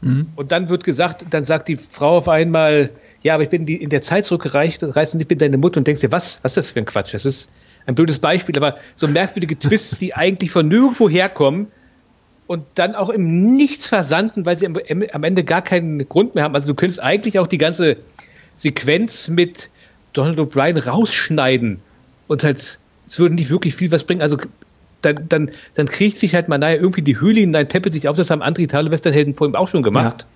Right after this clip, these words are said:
Speaker 1: Ja, ja.
Speaker 2: Aber dass es jetzt Donald O'Brien nochmal gebraucht hätte als Schurke,
Speaker 1: Mhm.
Speaker 2: der halt so seine,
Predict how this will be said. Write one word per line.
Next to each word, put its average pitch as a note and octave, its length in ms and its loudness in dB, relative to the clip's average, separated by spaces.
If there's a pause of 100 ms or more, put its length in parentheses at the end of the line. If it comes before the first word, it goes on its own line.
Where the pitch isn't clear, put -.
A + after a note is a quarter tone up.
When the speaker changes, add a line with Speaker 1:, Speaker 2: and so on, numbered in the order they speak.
(120)
Speaker 1:
Ja, C3 80 0
ja. A#2+ 140 0 (600)
Speaker 2:
Aber A#2 120 -2
dass D3 160 2
es D#3 100 -4
jetzt - 240 0
Donald D3+ 200 4
O'Brien B2 380 2
nochmal E3+ 260 2
gebraucht A#2 480 -2
hätte F3+ 300 2 (380)
als C#3+ 720 0 (300)
Schurke, G3+ 640 2 (360)
Speaker 1:
Mhm. B2 360 0
Speaker 2:
der C#3+ 120 2
halt D#3+ 140 0
so E3+ 120 2
seine, D3+ 500 2